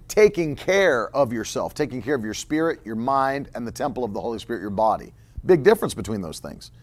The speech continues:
But notice, if you stay humble, you'll not become a lover of self. Uh, proud or arrogant, you'll not become those things with humility, right? And so you can look through these, this list and see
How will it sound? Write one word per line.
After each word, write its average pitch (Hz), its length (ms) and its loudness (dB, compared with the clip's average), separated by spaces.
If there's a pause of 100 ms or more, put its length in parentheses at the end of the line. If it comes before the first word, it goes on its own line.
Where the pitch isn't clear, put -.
(340)
But 170 260 10
notice, 202 340 6
if 139 180 -2
you 160 100 -2
stay 156 280 0
humble, 185 640 0 (400)
you'll 180 160 6
not 175 180 8
become 165 260 2
a 156 60 10
lover 151 340 8
of 131 100 -2
self. - 500 2 (580)
Uh, 160 140 12
proud 180 600 8
or 123 180 0
arrogant, 170 600 4 (100)
you'll 135 160 0
not 147 180 4
become 185 320 2
those 143 220 0
things 123 260 -6
with 131 120 -2
humility, 147 580 -2 (680)
right? 156 300 6 (1300)
And 165 160 2
so 196 140 4
you 175 140 4
can 170 140 0
look 208 200 2
through 226 220 0
these, 170 240 0
this 160 280 2
list - 480 6 (340)
and 165 240 6
see 180 460 2